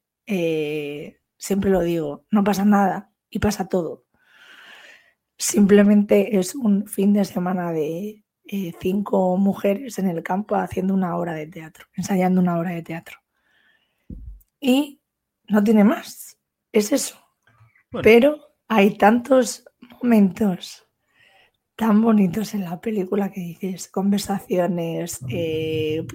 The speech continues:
Speaker 1: cómo se plantean ciertos temas, la naturalidad con la que está gra-, o sea, es una película, de verdad, que de esas que vas al cine y sales y dices, "Las chicas están bien". O sea,
Speaker 2: Pues qué
Speaker 1: literal.
Speaker 2: guay.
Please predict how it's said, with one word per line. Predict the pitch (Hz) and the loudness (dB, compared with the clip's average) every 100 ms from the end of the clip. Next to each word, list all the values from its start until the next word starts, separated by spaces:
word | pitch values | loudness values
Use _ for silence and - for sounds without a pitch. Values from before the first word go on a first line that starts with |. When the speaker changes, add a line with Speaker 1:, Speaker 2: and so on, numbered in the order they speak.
| - | -10
Speaker 1:
cómo | 220 196 | -4 0
se | 202 | 0
plantean | 202 202 190 175 202 | 0 -2 -2 -4 -4
ciertos | 196 196 - 185 - | -4 -6 -6 -10 -8
temas, | 160 160 175 160 - - | -8 -8 -8 -10 -14 -6
la | 202 185 | -4 -2
naturalidad | 175 180 214 180 180 170 190 | -6 -6 -6 -4 -4 -4 -4
con | 185 | -4
la | 185 | -4
que | 185 | -6
está | - 180 175 | -8 -6 -2
gra-, | 170 - | -4 -4
o | |
sea, | - | -6
es | 196 233 | -2 0
una | 202 | 0
película, | 196 185 190 247 247 208 | 0 -2 -2 -6 -6 -4
de | 175 | -4
verdad, | 165 175 233 _ _ _ - - _ _ _ _ | -2 -4 -4 _ _ _ -20 -20 _ _ _ _
que | - 226 170 165 160 196 | -4 -2 -2 -2 -4 -2
de | 208 | -2
esas | 185 - | -2 -8
que | - | -2
vas | 196 202 | 0 0
al | 202 | -4
cine | - - 208 | -8 0 2
y | 202 | 2
sales | 196 202 226 | 2 2 2
y | 208 | 0
dices, | 202 - 156 165 - - _ _ _ _ _ _ _ _ | 0 -2 -4 -4 -12 -20 _ _ _ _ _ _ _ _
"Las | 226 202 - | -4 -4 -4
chicas | - 208 285 - | -6 -6 -6 -8
están | 196 - 170 165 | -8 -8 -12 -12
bien". | - - - _ | -14 -20 -20 _
O | _ _ _ _ | _ _ _ _
sea, | - 220 190 156 196 - _ _ _ _ _ _ _ _ _ - | -6 -4 -4 -6 -14 -18 _ _ _ _ _ _ _ _ _ -4
Speaker 2:
Pues | 233 | -2
qué | 262 | 0
Speaker 1:
literal. | 370 - 113 _ | 0 0 -6 _
Speaker 2:
guay. | - - | -16 -14